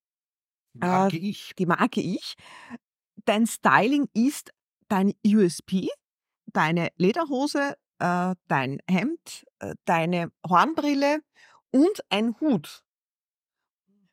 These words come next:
Speaker 2: Äh, den, mit dem du nicht, ähm, ohne Hut gehst du nicht außer Haus.
Speaker 1: Ja, ich, ich hab relativ wenig Haare auf dem Kopf. Die Haare, die ich,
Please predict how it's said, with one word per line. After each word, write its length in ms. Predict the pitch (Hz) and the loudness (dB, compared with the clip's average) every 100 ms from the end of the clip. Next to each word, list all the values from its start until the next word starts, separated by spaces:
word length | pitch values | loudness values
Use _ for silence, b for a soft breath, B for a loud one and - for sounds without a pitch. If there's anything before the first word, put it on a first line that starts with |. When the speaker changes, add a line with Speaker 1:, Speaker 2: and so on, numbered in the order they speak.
| - | -16
Speaker 2:
Äh, 260 | - 170 170 - | -12 -10 -10 -6
den, 260 | 190 190 190 | -2 0 0
mit 140 | 190 | 0
dem 100 | 190 | -2
du 80 | 202 | 2
nicht, 240 | 214 - _ - | 0 -2 _ -2
ähm, 460 | 156 170 185 190 180 _ | 0 0 -2 -6 -10 _
ohne 220 | 196 220 | 0 0
Hut 180 | 240 302 | 0 -4
gehst 280 | - 220 - | -4 -8 -4
du 40 | |
nicht 240 | 220 226 - | -4 -4 -4
außer 320 | 170 - 190 | -4 -4 2
Haus. 400 | 156 151 - - - | 2 2 -4 -16 -6
Speaker 1:
Ja, 300 | 170 160 160 - | -2 0 -2 -6
ich, 380 | 190 - 208 - | -12 -12 -18 -14
ich 220 | 247 151 139 | -10 -8 -6
hab 240 | 151 - _ | -6 -8 _
relativ 680 | 151 135 196 220 - 160 139 | -6 0 2 2 0 -2 -2
wenig 440 | 143 165 208 196 139 | 0 2 2 2 -2
Haare 420 | 139 147 175 170 | -4 -4 -4 -4
auf 180 | 156 - | -6 -4
dem 180 | 143 | -4
Kopf. 320 | - 143 190 - | 0 -2 -2 -4
Die 180 | 185 | -2
Haare, 320 | 147 147 160 151 | 0 0 0 -2
die 280 | 160 156 | -4 -4
ich, 260 | 143 - | -6 -10